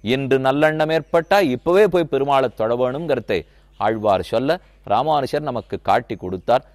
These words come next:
இது மூலமூர்த்தியினுடைய சரித்திரம். இந்த பெருமாள் எங்கிருந்து வந்தார்? பிரம்மாவனுடைய ஆராதனத்தில் இருந்தார். தம் பிள்ளை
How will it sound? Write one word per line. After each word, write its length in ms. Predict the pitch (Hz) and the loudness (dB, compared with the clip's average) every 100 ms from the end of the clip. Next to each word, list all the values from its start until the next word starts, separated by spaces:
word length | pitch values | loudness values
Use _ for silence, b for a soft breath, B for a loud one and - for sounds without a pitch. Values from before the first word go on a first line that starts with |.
| b | b
இது 180 | 139 156 | -6 -6
மூலமூர்த்தியினுடைய 1000 | 123 147 190 180 175 - 147 127 107 127 | -4 0 0 0 -2 -2 -4 -2 -2 -2
சரித்திரம். 480 | - 104 92 - 80 _ _ | -2 -2 -2 -6 -12 _ _
இந்த 140 | - 107 | -8 -4
பெருமாள் 320 | 123 143 143 | 0 2 2
எங்கிருந்து 340 | 123 135 135 | 2 0 -2
வந்தார்? 380 | 127 123 123 123 b b 87 | -4 2 2 2 b b -4
பிரம்மாவனுடைய 680 | 107 131 127 139 135 127 123 | -2 0 4 4 4 0 2
ஆராதனத்தில் 680 | 101 117 123 113 107 - 98 | 2 4 2 0 -10 -8 -6
இருந்தார். 480 | 95 90 92 147 b b - | -6 0 2 2 b b -2
தம் 200 | 120 120 | 0 0
பிள்ளை 260 | 135 156 | -2 0